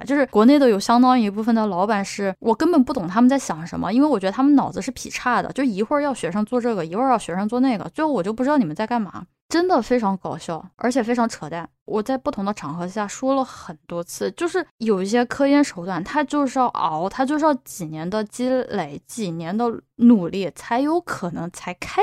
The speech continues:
始有产出。那导师他不懂这些东西，然后他就开始瞎指挥，说：“啊，这个东西不是很简单吗？这个东西不是一天就能速成吗？”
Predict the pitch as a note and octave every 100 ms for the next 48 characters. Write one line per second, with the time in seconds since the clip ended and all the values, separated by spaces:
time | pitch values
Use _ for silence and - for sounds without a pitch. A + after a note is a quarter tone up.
0 | B4+ - - - G3+ - G#3+ - A3+ E3+
1 | - F#3 E3+ - - - F3 G3+ F4 -
2 | A4+ A#4 - G3 F#3+ A3 B3 B3+ C4+ B3
3 | B3+ D4 D#4+ D#4 D4+ B3+ - B3+ C4 E3+
4 | - F#3+ A#3+ A#3+ - D4+ E4+ F#4 G4 F4+
5 | B3 _ _ _ _ G4+ F#4 F4 E4 D#4
6 | F4 B3 C4+ C#4 C4+ C4+ C#4+ C#4+ E4 D4
7 | D4+ C#4+ A#3+ A#3+ C#4+ B3+ A3 C#4 C4+ C4
8 | B3+ B3+ G3 - B3 A3 F3 E3+ E3